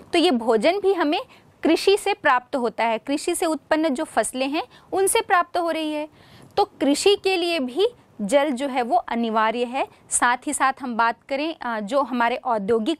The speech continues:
कार्य हैं और अन्य कार्यों के लिए भी जल जो है वो एक अनिवार्य तत्व है। तो ये जल के उपयोग हो गए। अब हम देखते हैं कि ये जो, अ, धरातलीय और भूमिगत जल है, ये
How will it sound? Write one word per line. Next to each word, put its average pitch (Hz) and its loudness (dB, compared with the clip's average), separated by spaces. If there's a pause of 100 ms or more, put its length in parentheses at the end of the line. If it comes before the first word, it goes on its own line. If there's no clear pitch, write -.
कार्य 240 0
हैं 240 -8 (340)
और 262 2 (180)
अन्य 392 0
कार्यों 240 -2
के 247 -10
लिए 233 -8
भी 311 -6 (320)
जल 285 -2
जो 233 -6
है 220 -6
वो 214 -2
एक - -6
अनिवार्य 226 0 (140)
तत्व 330 0
है। 196 -8 (1500)
तो 294 6
ये 269 8
जल 233 2
के 370 -2 (240)
उपयोग 302 2
हो 233 -8
गए। 190 -12 (160)
अब 240 -2
हम 370 2
देखते 269 0
हैं 302 -4 (340)
कि 330 4
ये 339 4
जो, 339 2
अ, 233 -4 (300)
धरातलीय 247 2
और 370 2
भूमिगत 277 4
जल 233 2
है, 302 -2 (460)
ये 330 2